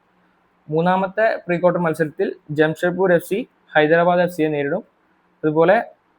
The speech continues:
നാലാമത്തെ പ്രീ ക്വാർട്ടർ മത്സരത്തിൽ നോർത്ത് ഈസ്റ്റ് യുണൈറ്റഡ് എഫ് സി മുഹമ്മദൻ എസ് സിയെ നേരിടും. മുംബൈ സിറ്റിയുടെ എതിരാളികൾ ചെന്നൈയിൻ എഫ് സിയും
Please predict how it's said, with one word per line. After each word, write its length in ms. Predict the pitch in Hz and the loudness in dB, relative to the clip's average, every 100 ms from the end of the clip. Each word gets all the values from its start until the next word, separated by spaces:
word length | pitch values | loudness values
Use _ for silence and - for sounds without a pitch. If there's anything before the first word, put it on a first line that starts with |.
| _ _ - | _ _ -2
നാലാമത്തെ 520 | 160 170 185 185 185 | 0 4 4 2 -4
പ്രീ 180 | - 175 | -6 -2
ക്വാർട്ടർ 240 | 175 175 | 0 0
മത്സരത്തിൽ 480 | 170 - 156 196 214 | -4 -4 -4 -2 -2
നോർത്ത് 300 | 156 156 156 | 0 0 0
ഈസ്റ്റ് 160 | 175 175 | -4 -2
യുണൈറ്റഡ് 320 | 160 160 165 | -4 0 0
എഫ് 140 | 156 | -2
സി 180 | 196 240 160 | -8 -10 -10
മുഹമ്മദൻ 480 | 160 160 165 185 185 | -8 -6 -4 -4 -6
എസ് 200 | 147 - | -14 -6
സിയെ 180 | 151 160 | -4 -4
നേരിടും. 360 | 147 123 123 - _ _ _ _ _ _ _ _ | -4 -6 -8 -12 _ _ _ _ _ _ _ _
മുംബൈ 240 | 147 160 180 | -8 -2 -2
സിറ്റിയുടെ 400 | 190 180 202 214 | -2 -2 2 2
എതിരാളികൾ 580 | 208 175 170 170 175 208 | 2 6 6 6 0 -2
ചെന്നൈയിൻ 460 | - 160 165 180 | -4 -2 -2 -2
എഫ് 100 | 175 | -4
സിയും 220 | 175 170 | -4 -6